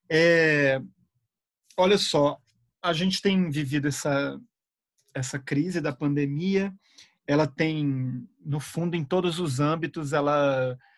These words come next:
torna a gente um pouco mais atento pa-,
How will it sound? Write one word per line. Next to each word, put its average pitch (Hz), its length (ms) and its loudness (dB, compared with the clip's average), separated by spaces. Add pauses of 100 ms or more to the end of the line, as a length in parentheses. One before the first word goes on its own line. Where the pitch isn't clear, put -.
(440)
torna 165 260 4
a 156 60 4
gente 147 280 -2
um 135 40 -6
pouco 175 240 -4
mais 160 680 -4
atento 165 720 -4 (760)
pa-, 151 120 2